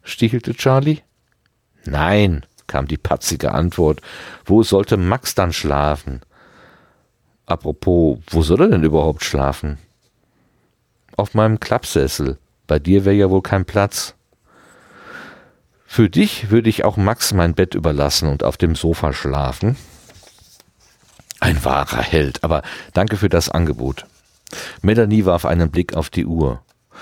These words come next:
"So langsam könnten wir ja mal zu Abend essen. Was meinst du?" "Mein Magen stimmt dir nur zu gern zu", nickte Charlie, um dann seiner Schwester bei den Vorbereitungen zu helfen.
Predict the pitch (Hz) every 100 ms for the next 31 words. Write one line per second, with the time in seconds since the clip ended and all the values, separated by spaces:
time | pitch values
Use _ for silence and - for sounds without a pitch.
0 | - - 87 82 147 139 123 127 131 120
1 | 101 98 95 95 85 87 92 - - 76
2 | 64 - 64 - 64 101 - 95 90 -
3 | 76 65 - _ _ _ _ _ _ _
4 | _ _ _ _ _ _ _ - 73 69
5 | 67 82 127 - 131 139 117 110 - 131
6 | 120 60 - - - - - 78 - -
7 | - 71 73 107 - - - - 92 73
8 | 87 95 90 92 - 69 - 104 90 101
9 | 101 - 67 67 67 65 78 82 - 117
10 | 82 62 - -